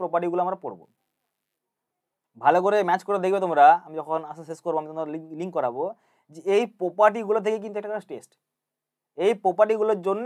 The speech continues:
একটা করে টেস্ট। যেমন ধরো, আমি এখানে এক্সাম্পল দিচ্ছি, এখানে দেওয়া আছে স্ট্রেংথ, স্ট্রেংথ একটা প্রপার্টি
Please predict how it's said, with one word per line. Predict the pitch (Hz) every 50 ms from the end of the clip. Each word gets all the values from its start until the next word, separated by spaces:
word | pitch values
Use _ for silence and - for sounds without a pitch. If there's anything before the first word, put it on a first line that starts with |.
| 254 220
একটা | 202 214
করে | 214 214 175 -
টেস্ট। | 135 110 104 - -
যেমন | 160 180 185 185
ধরো, | 185 190 190 190 185 - _ _ _
আমি | - 165 180
এখানে | 180 190 185
এক্সাম্পল | 175 190 180 180 170 170
দিচ্ছি, | 160 139 _ - 151 170 208 - - _ _ _ _ _
এখানে | - 160 180 180 170
দেওয়া | 160 165 170 170
আছে | 170 - 226 247 254 - _ _ - -
স্ট্রেংথ, | - - 233 214 180 131 110 - _ _ _ - -
স্ট্রেংথ | - - - 208 214 220 220 220
একটা | 208 220 196
প্রপার্টি | 175 143 147 113 95 92